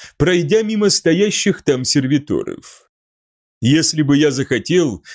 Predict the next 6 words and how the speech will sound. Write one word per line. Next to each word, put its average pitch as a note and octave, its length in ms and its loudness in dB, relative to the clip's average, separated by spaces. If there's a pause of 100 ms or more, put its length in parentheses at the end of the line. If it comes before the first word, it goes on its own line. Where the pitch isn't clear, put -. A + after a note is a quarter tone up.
то F#3 100 2
смог F#3 380 -2
бы F#3+ 120 2
сбросить E3 640 0
эту F#3 220 0
маскировку D3 880 -2